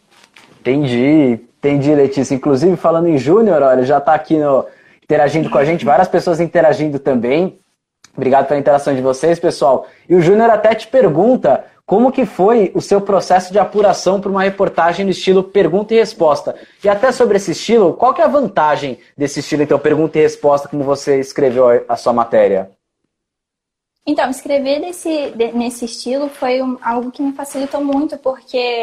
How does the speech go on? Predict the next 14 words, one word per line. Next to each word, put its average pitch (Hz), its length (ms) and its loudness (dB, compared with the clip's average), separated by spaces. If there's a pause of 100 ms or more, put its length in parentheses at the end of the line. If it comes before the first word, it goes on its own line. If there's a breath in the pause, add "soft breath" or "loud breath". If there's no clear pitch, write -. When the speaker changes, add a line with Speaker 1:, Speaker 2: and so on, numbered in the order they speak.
(140)
Speaker 2:
é 240 100 -4
bem 254 180 -6
complicado 269 680 -6 (280)
e 233 120 -8
é 214 60 -6
algo 220 200 -8
que 247 100 -12
a 233 40 -6
gente 233 180 -14
fala 220 180 -10
bastante 233 460 -14
até 214 240 -6
estudando 220 460 -12
jornalismo, 226 680 -8